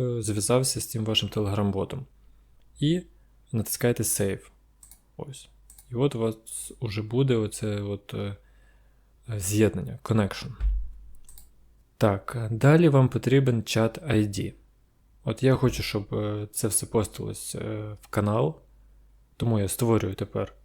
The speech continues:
Telegram-канал публічний і, е, беру його юзернейм і вставляю сюди. Добре.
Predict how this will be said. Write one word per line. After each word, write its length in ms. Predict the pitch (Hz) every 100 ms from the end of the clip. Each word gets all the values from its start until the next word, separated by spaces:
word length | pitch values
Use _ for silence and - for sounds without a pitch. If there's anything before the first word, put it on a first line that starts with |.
| _
Telegram-канал 1000 | - 117 107 113 98 92 101 101 107 139 - _ _ -
публічний 760 | 110 107 117 135 - 165 165 _ _ _ _ -
і, 220 | 135 139 - - - - - - -
е, 260 | 117 113
беру 260 | 110 113 127
його 180 | 113 107
юзернейм 540 | 107 110 110 139 160
і 60 | -
вставляю 400 | - 107 110 104
сюди. 320 | - - 139 - _ _ _ _ _ _ _ _ _ _ _ _ _ - -
Добре. 460 | 120 104 98 - 143